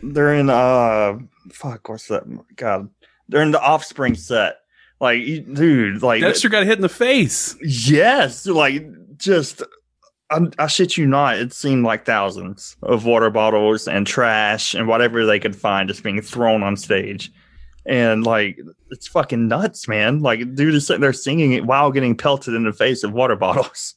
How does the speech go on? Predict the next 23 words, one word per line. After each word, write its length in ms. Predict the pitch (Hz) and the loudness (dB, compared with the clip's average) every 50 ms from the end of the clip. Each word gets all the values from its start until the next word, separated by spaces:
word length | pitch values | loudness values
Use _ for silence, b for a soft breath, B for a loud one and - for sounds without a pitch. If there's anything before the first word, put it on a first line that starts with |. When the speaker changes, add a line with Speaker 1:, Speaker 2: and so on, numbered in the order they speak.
| _ _ - | _ _ -6
Speaker 2:
Yep. 180 | 120 95 - - - - B B B B B B | -6 -6 -6 -12 -20 -20 B B B B B B
I 80 | 131 | 0
gotta 140 | 147 160 160 | 0 0 0
tell, 180 | - - 160 139 | 0 -2 -2 -2
I'm 120 | - 135 | -2 -2
gonna 100 | 143 143 139 | -2 -2 -2
talk 200 | - 151 143 135 | 0 -2 -4 -2
really 240 | 139 127 131 135 127 | 0 0 0 0 0
quick 180 | - 131 120 | -2 -4 -4
about 140 | - 120 110 | -2 0 0
a 60 | 107 | 0
movie 240 | 107 110 107 107 104 | 2 0 2 2 0
I'm 80 | 98 95 | 0 0
pretty 180 | - - 110 101 | -2 -2 -4 -4
sure 180 | - - 107 | -2 -2 -2
you've 100 | 98 95 | 0 0
never 160 | 95 92 90 | -2 -2 -4
seen 200 | 90 - - 92 | -4 -4 -4 -4
before. 380 | 90 85 - 87 87 87 90 - - - | -6 -6 -6 -8 -6 -6 -6 -8 -10 -8
Uh, 200 | - 123 104 98 | -4 -4 -2 -2
The 100 | 95 101 | -4 -6
Blues 320 | 95 98 107 104 107 104 | -4 -2 0 2 2 2
Brothers. 420 | - 131 127 135 151 151 - - | 2 0 0 0 -2 -4 -6 -10